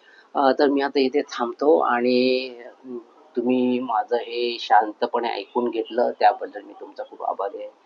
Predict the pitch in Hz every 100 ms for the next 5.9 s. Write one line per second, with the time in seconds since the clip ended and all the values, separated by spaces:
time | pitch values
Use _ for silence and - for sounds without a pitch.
0 | _ - - 107 113 107 101 104 104 101
1 | 113 - 104 104 104 101 101 - - 110
2 | 101 - 101 104 104 107 - 95 92 95
3 | 95 - 95 - - - - - 98 101
4 | - 113 110 107 101 98 101 98 - -
5 | - - - 117 117 113 113 110 107